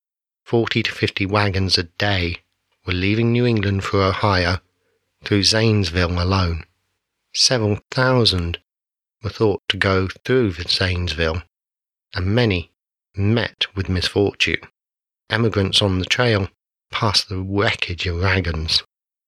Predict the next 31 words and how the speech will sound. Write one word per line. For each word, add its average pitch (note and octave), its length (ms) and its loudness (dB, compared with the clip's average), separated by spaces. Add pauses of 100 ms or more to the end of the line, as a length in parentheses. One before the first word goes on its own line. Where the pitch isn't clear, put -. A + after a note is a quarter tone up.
(320)
and G2 140 0
saw F#2+ 180 4
the F#2 80 0
corpses - 600 2
of F2 100 -2
horses G2 640 2 (360)
and G2 120 2
oxen E2 460 -2 (300)
strewn G#2+ 440 2
along F2+ 320 0
the E2+ 100 -2
way. F2 320 2 (760)
Just - 180 0
imagine D#3+ 600 0
how G2 160 0
hard B2 380 -2
that - 200 -4
decision G#2+ 400 2
must F#2 300 0
have F#2+ 80 -4
been G2+ 200 2
to - 100 0
take, - 440 0 (640)
to - 100 -8
take B2+ 260 0
a G#2 60 2
young A2+ 380 2
family, G#2 600 -2 (720)
perhaps F#2+ 460 0
with G2+ 120 -4
children, G2 520 0